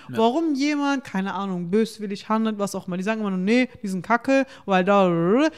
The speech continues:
Speaker 2: das war's. Das ist immer so diese oberflächliche Tiefenwissen.
Speaker 1: Mhm.
Speaker 2: Also,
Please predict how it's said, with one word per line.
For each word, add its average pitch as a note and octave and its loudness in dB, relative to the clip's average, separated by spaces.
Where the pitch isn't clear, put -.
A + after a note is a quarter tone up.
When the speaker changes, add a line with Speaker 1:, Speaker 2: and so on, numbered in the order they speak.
Speaker 2:
das - 0
war's. - -8
Das G3 -2
ist A#3 -6
immer A3+ 2
so G3+ 0
diese F3+ 2
oberflächliche G#3 2
Tiefenwissen. F#3 -6
Speaker 1:
Mhm. B2 -6
Speaker 2:
Also, E3+ -6